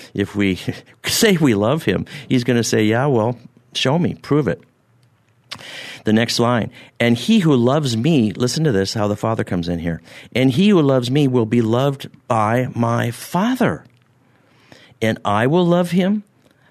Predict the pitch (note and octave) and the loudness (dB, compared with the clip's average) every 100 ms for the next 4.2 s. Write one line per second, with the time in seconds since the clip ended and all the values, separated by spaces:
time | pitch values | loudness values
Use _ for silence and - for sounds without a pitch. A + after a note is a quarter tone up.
0 | _ E2+ E2 F2+ A2 C3 C#3 C3 - B2 | _ -2 0 2 0 0 0 -2 -2 -2
1 | B2 - A#2+ A#2 - C3+ A2 F2 - _ | -2 -2 -2 -4 -4 -4 -4 -6 -10 _
2 | G#2 B2 F#2+ - - - _ - - D#3+ | -4 -2 -2 -8 -20 -20 _ -4 0 2
3 | F3 G3 F#3 A#2 A2+ A2 A#2+ A2+ B2+ D3+ | 2 0 -2 -2 0 0 -4 -2 0 0
4 | G2+ - | -2 -8